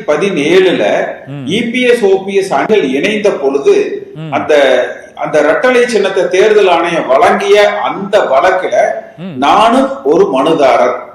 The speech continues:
Speaker 2: ஓ.
Speaker 1: அதுல
Speaker 2: ம்.
Speaker 1: என்னுடைய நிலைப்பாடு,
Speaker 2: ம்.
Speaker 1: இரட்டைலை சின்னத்தை இ பி எஸ், ஓ பி எஸ்
Speaker 2: ம்.
Speaker 1: இணைந்த அந்த அணிக்கு நீங்கள் கொடுங்கள்.
Speaker 2: சரி.
Speaker 1: ஆனால்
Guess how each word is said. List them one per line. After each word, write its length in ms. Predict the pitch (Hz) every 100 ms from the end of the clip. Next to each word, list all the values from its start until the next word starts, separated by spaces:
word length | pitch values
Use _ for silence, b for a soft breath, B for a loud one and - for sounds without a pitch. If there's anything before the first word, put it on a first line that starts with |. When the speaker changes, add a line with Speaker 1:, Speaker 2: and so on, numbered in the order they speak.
| - _
Speaker 2:
ஓ. 160 | 131 120
Speaker 1:
அதுல 280 | 135 170 147 117 208 - - -
Speaker 2:
ம். 160 | 127 113 _
Speaker 1:
என்னுடைய 500 | 127 180 233 226 220
நிலைப்பாடு, 840 | 190 185 180 151 - - - - -
Speaker 2:
ம். 200 | 147 135
Speaker 1:
இரட்டைலை 520 | 131 - 247 240 240 233
சின்னத்தை 680 | 190 175 170 233 - 185
இ 160 | 220 -
பி 100 | 220
எஸ், 220 | 220 -
ஓ 220 | 175 165
பி 140 | 175 160
எஸ் 440 | 180 - - - -
Speaker 2:
ம். 60 | 143
Speaker 1:
இணைந்த 640 | 180 208 208 233 254 -
அந்த 440 | 151 165 170 156
அணிக்கு 480 | 135 190 214 - 240
நீங்கள் 500 | 185 165 165 190 180
கொடுங்கள். 680 | 143 147 139 139 - - -
Speaker 2:
சரி. 200 | - 147 120
Speaker 1:
ஆனால் 520 | 131 147 147 -